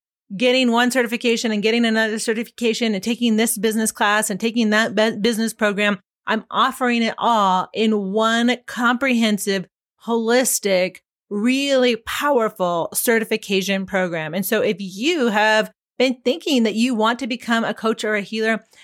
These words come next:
now is the time, my friend, because I will never offer this for this price ever again. This is a very special offering. After this, it's going to probably double in price. So definitely, if you're interested,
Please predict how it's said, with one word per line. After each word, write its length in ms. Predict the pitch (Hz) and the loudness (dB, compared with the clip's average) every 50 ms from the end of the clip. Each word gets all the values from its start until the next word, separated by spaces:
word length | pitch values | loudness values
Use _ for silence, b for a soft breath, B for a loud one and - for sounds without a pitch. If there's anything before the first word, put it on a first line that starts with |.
| b b b | b b b
now 460 | 214 214 233 233 247 277 285 285 269 | 0 2 2 4 4 4 4 2 2
is 200 | 226 269 240 - | 2 2 0 0
the 100 | 294 294 | 0 -2
time, 360 | - - 226 226 202 196 190 | -2 0 0 0 0 0 0
my 160 | 190 185 190 | 0 -2 -2
friend, 300 | 190 - - 196 196 196 | -2 -2 -2 -2 -2 -2
because 300 | 175 214 185 - 233 214 - - | -6 -6 -4 -4 -4 -4 -2 -2
I 140 | - 226 | 0 0
will 260 | 226 220 226 226 233 226 | 0 0 0 0 2 2
never 640 | 226 226 226 220 214 214 233 262 226 214 202 190 | 2 2 0 2 2 2 2 2 2 2 2 2
offer 580 | - - - 190 196 220 226 - 190 170 160 160 151 | 2 2 2 2 2 2 0 -2 -2 -4 -2 -2 -4
this 400 | 151 151 151 151 180 190 - - | -4 -2 -2 -2 -2 -4 -6 -6
for 180 | - - 214 | -6 -4 -4
this 260 | 196 175 202 214 202 - | -2 -2 -2 -2 -2 -4
price 460 | - - 208 196 196 202 214 208 - - | -8 -6 -2 0 2 2 2 0 -4 -4
ever 300 | - 208 202 190 214 208 | -2 -2 -2 0 0 0
again. 560 | 214 208 180 180 170 156 160 180 208 247 277 262 _ _ _ _ _ _ _ _ _ - | 0 0 0 -2 -4 -4 -2 -4 -4 -4 -4 -6 _ _ _ _ _ _ _ _ _ -12
This 400 | 185 180 214 226 240 247 - - | -6 -2 0 2 2 0 0 -2
is 220 | - - 226 208 | -2 0 0 2
a 80 | 208 214 | 0 0
very 360 | 196 185 202 202 208 214 233 | 0 0 0 0 0 0 0
special 680 | - - - - - - - - 220 214 220 - - 240 | 0 -2 -2 -2 -4 -4 -2 -2 -2 -2 0 0 -2 -2
offering. 520 | - - 202 202 196 - 196 190 185 180 175 | 0 0 0 0 0 -2 -4 -4 -4 -2 -2
After 340 | 170 196 196 - 233 214 | -2 -2 0 0 0 0
this, 380 | 202 214 214 226 262 240 - - | 2 2 2 2 2 0 -2 -2
it's 200 | - 220 - - | -4 -4 -4 -4
going 260 | - 233 233 226 214 202 | -4 -2 0 0 2 2
to 260 | 202 190 190 - - - - 180 | 2 2 0 -2 -4 -14 -12 -6
probably 680 | 220 202 208 220 233 240 233 226 190 220 226 226 226 | 0 2 2 2 2 2 0 -2 -2 -2 -2 -2 -2
double 380 | 185 170 196 185 170 175 190 170 | -2 -2 -2 -2 0 0 -2 -2
in 160 | - 190 190 | -2 -4 -6
price. 360 | 185 190 185 160 147 156 - | -4 -2 -2 0 0 -2 -2
So 400 | - - 214 196 196 190 185 165 - _ _ _ _ _ _ _ _ _ _ - 214 | -2 0 2 2 2 0 -2 -4 -10 _ _ _ _ _ _ _ _ _ _ -10 -6
definitely, 540 | 170 202 196 196 - 233 233 240 240 247 254 | 0 0 0 0 2 0 0 2 2 2 2
if 120 | 262 262 - | 0 0 -2
you're 100 | 254 - | -4 -2
interested, 720 | - 202 202 - 202 190 185 - 196 185 180 185 190 185 | -2 -4 -4 -4 -4 -6 -4 -2 0 0 2 0 0 -2